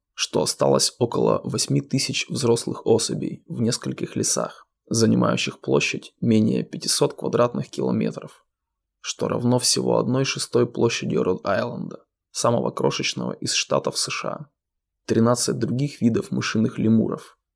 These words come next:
тоже находятся под угрозой исчезновения, и ещё четыре имеют статус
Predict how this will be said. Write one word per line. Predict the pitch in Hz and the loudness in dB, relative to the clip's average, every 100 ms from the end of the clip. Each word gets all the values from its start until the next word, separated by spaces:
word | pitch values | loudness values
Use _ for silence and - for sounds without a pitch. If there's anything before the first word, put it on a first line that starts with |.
| _ | _
тоже | 123 143 127 | 0 2 2
находятся | 120 - 127 - - | 0 0 0 0 -4
под | - - | -2 -2
угрозой | - 123 123 120 - | 2 2 4 0 -2
исчезновения, | 127 - - 107 110 - - - 147 - _ _ _ _ _ - | -4 -2 -2 0 0 -2 -2 -6 -10 -16 _ _ _ _ _ -4
и | |
ещё | 107 - - | -2 0 -2
четыре | - - - 156 - - - | -2 -2 0 0 0 -6 -4
имеют | 113 120 131 - | 0 2 0 -2
статус | - - - - | -2 -2 -2 -6